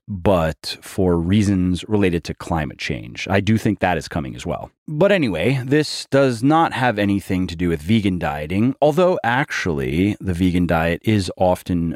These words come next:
sold on the grounds of being better for the climate. But that is a, a tenuous connection. So I will get back on track here and say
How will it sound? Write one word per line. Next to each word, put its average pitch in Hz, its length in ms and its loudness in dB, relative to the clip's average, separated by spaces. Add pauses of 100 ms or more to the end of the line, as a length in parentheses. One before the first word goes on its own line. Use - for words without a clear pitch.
sold 98 920 0
on 85 600 -2
the 85 140 -6
grounds 80 640 -4
of 76 260 -8
being 78 300 -4
better 78 260 0
for 78 160 -12
the 71 80 -18
climate. 143 460 0 (480)
But - 640 -2 (120)
that 87 320 -2
is 82 200 -8
a, 76 140 -10
a - 80 -10
tenuous 73 540 -6
connection. 90 480 -2
So 107 280 2 (440)
I 139 180 4
will 123 460 4
get 110 180 0
back 110 260 0
on 95 160 0
track 82 520 -2
here 80 420 -2
and 85 460 -4
say 85 560 0